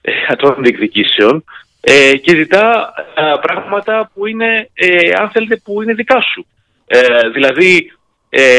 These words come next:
το να, το να πας, ε, και να αυτός να πετύχει το τριάντα τοις εκατό των διεκδικήσεων του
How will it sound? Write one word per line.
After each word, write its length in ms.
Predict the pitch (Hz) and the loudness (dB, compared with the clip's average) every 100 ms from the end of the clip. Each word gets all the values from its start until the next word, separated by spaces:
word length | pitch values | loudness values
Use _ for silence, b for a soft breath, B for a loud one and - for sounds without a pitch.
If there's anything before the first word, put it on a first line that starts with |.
| 127 | 4
το 140 | 143 | 2
να, 160 | 135 131 127 117 113 113 - | 0 0 -2 -4 -6 -8 -2
το 100 | 131 | 0
να 160 | 120 | 0
πας, 420 | - 185 196 147 - - - _ _ | 0 -2 -2 -4 -6 -12 -16 _ _
ε, 160 | 113 120 | 0 0
και 160 | - 131 | 0 0
να 100 | 127 | 0
αυτός 320 | 113 165 170 | -2 -2 0
να 120 | 185 | 0
πετύχει 380 | 139 - 175 - | -2 -2 -6 -4
το 100 | 156 | -4
τριάντα 280 | 143 135 170 | 0 2 2
τοις 80 | 190 | -2
εκατό 140 | 160 | -2
των 100 | 165 | -2
διεκδικήσεων 760 | 160 139 117 - - 131 107 98 | -2 -4 -6 -6 -4 0 0 0
του 200 | 104 | -6